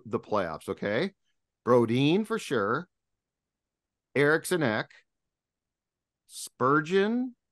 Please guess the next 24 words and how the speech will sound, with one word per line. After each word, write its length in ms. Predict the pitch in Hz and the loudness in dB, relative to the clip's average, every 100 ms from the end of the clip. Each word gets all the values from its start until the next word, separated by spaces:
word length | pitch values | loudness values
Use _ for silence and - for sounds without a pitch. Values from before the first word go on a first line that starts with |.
| _ _ _ _ _ _ _ | _ _ _ _ _ _ _
you 100 | 135 | 0
know, 120 | 131 139 | 0 2
I 80 | |
mean, 260 | 139 135 123 - | 2 2 0 -8
K-, 80 | 131 | -8
Kirill's 340 | - 160 135 120 | 4 6 6 4
out, 400 | 123 120 120 - | 4 4 2 -4
so 600 | - 113 107 104 101 - | -4 -2 0 0 -2 -4
I 100 | 113 | -2
won't 220 | 117 120 | 0 -2
include 420 | 113 - 123 113 107 | -4 -6 -2 0 0
him 320 | 120 104 104 | -4 -4 -4
'cause 180 | 113 98 | -6 -8
he, 120 | 104 | -14
he's 260 | - 113 95 | -8 -8 -6
atop 300 | 85 101 - | -4 -4 -4
th-, 80 | - | -8
that 140 | 110 107 | -8 -6
list 200 | 104 - | -8 -8
if 160 | 110 | -10
he's 180 | 98 95 | -8 -10
not 260 | 104 107 107 | -4 -4 -4
hurt 200 | 104 101 | -6 -6
already. 680 | 87 85 90 110 113 87 | -6 -6 -2 -2 -2 -6